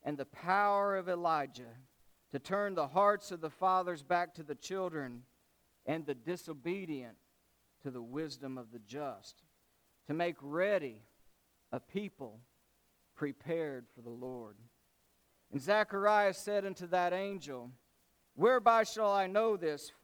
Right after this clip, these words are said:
For I am an old man, and my wife, she is well stricken in years." And the angel answered and said unto him, "I am Gabriel, and I stand in the presence of God,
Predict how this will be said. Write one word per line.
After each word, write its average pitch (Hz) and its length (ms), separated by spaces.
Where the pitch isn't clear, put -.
For 185 140
I 214 240
am 170 140
an 147 100
old 165 260
man, 156 540
and 175 160
my 175 160
wife, 190 580
she 196 280
is 165 140
well 180 220
stricken 180 500
in 156 140
years." 170 560
And 143 80
the 175 120
angel 220 420
answered 226 440
and 196 100
said 220 300
unto 180 140
him, 170 300
"I 208 160
am 165 180
Gabriel, 151 720
and 160 120
I 220 160
stand 202 720
in 165 140
the 151 100
presence 160 640
of 120 140
God, 131 560